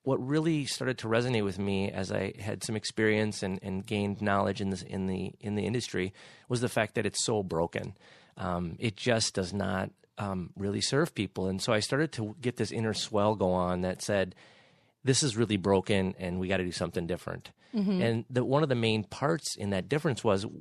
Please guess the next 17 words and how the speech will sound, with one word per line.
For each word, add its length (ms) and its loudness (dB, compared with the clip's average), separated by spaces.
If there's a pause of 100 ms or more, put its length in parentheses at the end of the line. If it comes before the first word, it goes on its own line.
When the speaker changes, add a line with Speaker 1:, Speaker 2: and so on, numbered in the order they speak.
(180)
Speaker 1:
we're 220 -2
so 400 2
much 260 2
about 240 2
the 60 -2
medicalization 880 0
of 100 -2
healthcare. 520 -2 (440)
It's 160 -4
so 120 2
much 220 0
about 380 2 (100)
treating 400 0
symptoms 600 0
and 120 -2
fixing 440 -2
things. 420 -6